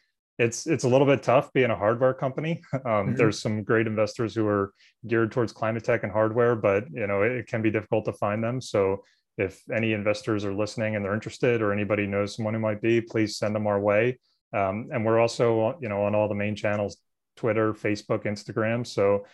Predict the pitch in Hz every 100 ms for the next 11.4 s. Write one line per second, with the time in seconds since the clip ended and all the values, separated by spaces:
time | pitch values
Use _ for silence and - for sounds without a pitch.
0 | _ - 110 113 127 117 117 113 107 117
1 | 110 101 113 110 107 110 131 120 104 117
2 | 113 - 113 113 117 110 113 110 113 110
3 | 104 107 104 - _ _ _ _ _ _
4 | - 127 120 135 127 127 120 131 - -
5 | 127 113 101 - 120 143 139 113 98 123
6 | 120 113 - 110 110 113 104 117 117 139
7 | 131 120 107 123 104 101 123 _ _ _
8 | 123 110 - 113 120 - 117 127 - 127
9 | 123 110 113 117 110 104 110 120 92 -
10 | 98 107 123 107 - 120 113 113 104 117
11 | 127 110 98 101